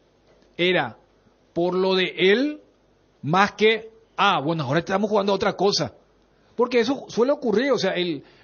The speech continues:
¿por qué nuestro fútbol se caracteriza por cambiar técnicos? Porque hay un cre-, hay una creencia, hay una convicción de los dirigentes de decir, cuando vos cambiás,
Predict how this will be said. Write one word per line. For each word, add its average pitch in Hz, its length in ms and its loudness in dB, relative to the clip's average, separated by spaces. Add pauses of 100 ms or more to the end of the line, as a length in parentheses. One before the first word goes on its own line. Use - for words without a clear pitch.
¿por 185 160 -2
qué 240 140 2
nuestro 269 260 0
fútbol 214 300 -2
se 226 120 0
caracteriza 214 460 0
por 208 140 -4
cambiar 196 320 -2
técnicos? 190 560 -4 (260)
Porque 208 380 0
hay 165 260 0
un 226 340 -4
cre-, 233 340 -2 (440)
hay 156 160 0
una 220 200 0
creencia, 214 760 0 (120)
hay 147 140 -2
una 196 200 -4
convicción 214 500 -4
de 165 100 -6
los 180 120 0
dirigentes 185 440 -2
de 170 100 0
decir, - 120 -12 (220)
cuando 233 320 0
vos 240 200 0
cambiás, 247 600 -2